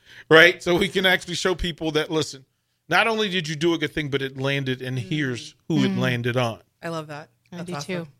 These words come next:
Speaker 1: Right?
Speaker 2: Yeah.
Speaker 1: So if folks are out there and they're trying to be cu-, they're, they're getting curious now,
Speaker 3: Mm.
Speaker 1: <laughs> can you give them information, website,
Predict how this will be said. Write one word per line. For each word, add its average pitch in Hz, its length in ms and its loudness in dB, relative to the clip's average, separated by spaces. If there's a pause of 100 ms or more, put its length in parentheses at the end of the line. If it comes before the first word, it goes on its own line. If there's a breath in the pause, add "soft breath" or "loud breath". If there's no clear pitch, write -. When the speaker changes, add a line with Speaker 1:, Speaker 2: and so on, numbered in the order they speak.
(100)
Speaker 1:
Right? 185 160 6
Speaker 2:
Yeah. 185 60 -18 (100)
Speaker 1:
So 196 260 2
if 190 200 2
folks - 440 0
are 202 220 2
out 196 220 4
there 165 120 -2
and 151 100 -4
they're 151 60 0
trying 196 260 0
to 214 60 -2
be 185 80 -6
cu-, - 320 -8
they're, 151 160 2
they're 147 180 -2
getting 196 280 0
curious 165 500 0
now, 123 320 -12
Speaker 3:
Mm. 196 360 -4 (180)
Speaker 1:
<laughs> - 260 -6
can 185 180 2
you 175 140 2
give 185 300 4
them 214 180 2
information, 175 680 2
website, 185 580 4